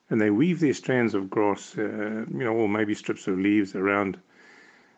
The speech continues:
uh, ends or, you know, maybe one or two branches in a tree. And, uh, they normally create a loop first. Once they've created this loop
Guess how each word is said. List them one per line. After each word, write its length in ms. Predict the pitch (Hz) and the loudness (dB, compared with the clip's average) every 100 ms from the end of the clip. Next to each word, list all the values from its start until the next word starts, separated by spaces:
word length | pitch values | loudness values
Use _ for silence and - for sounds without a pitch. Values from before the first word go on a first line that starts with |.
| _ | _
uh, 40 | 131 | -2
ends 480 | 104 107 127 120 104 | -2 0 0 2 2
or, 340 | 104 101 107 131 | 2 2 -2 -8
you 80 | 135 | -6
know, 80 | 113 | -2
maybe 260 | 104 110 101 | 0 2 4
one 220 | 98 107 | 4 2
or 80 | 98 | -2
two 240 | - 113 | -4 -4
branches 500 | 98 101 101 - 98 | 0 0 0 -2 -2
in 100 | 95 | -2
a 80 | 92 | -6
tree. 460 | 92 117 113 131 - _ _ _ _ _ _ _ | -4 0 0 -2 -8 _ _ _ _ _ _ _
And, 240 | - 107 104 | -2 0 2
uh, 220 | - 139 | 0 0
they 320 | - - 117 120 | -2 -4 0 0
normally 300 | 135 139 120 - | 0 0 0 -2
create 340 | - 127 113 | -4 -2 0
a 60 | 107 | 0
loop 200 | 101 104 | 0 -2
first. 440 | - 117 95 - | -2 0 0 -2
Once 180 | 104 131 | -2 0
they've 180 | 165 143 | 0 0
created 300 | - 123 120 | 2 4 4
this 220 | 95 92 | 2 0
loop 260 | 104 101 | 2 2